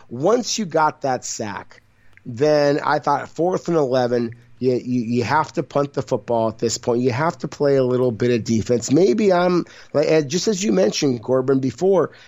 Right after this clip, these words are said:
maybe I'm, I'm like the Seahawks, and that I still thought that the Seattle defense would be able to kinda rise to the occasion.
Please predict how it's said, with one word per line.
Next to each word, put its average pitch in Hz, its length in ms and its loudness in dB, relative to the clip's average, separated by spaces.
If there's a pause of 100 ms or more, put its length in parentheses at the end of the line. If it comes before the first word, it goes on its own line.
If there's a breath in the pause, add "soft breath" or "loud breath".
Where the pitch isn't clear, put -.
maybe 208 420 2
I'm, 190 240 2 (100)
I'm 160 200 0
like 160 220 0
the - 80 -8
Seahawks, 113 520 -6
and 113 120 -2
that 113 140 -4
I 127 140 0
still 151 300 -2
thought 123 360 -4
that 107 140 -6
the 110 80 -6
Seattle 131 460 0
defense 120 480 -2
would 110 140 -2
be 120 240 2
able 131 140 -2
to 123 60 -2
kinda 117 260 0
rise 110 440 0
to 117 100 -10
the 120 120 0
occasion. 107 500 -2